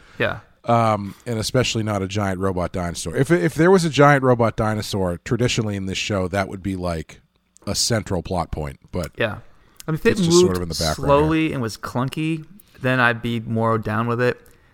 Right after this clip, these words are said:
Speaker 1: But it's fast, it's, it, you know, blows through walls and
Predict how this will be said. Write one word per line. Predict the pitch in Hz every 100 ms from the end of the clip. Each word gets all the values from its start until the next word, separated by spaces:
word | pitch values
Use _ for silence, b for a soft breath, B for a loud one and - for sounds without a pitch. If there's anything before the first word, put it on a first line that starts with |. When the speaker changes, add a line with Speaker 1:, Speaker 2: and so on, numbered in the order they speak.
| -
Speaker 1:
But | 120 117 -
it's | 117 -
fast, | - 147 151 147 147 - - - -
it's, | 107 104 - - - _ 110
it, | 107 - - - - - _ -
you | 107
know, | 95
blows | 98 117 123 135 -
through | 131 110
walls | 101 95 104 104 92 101
and | -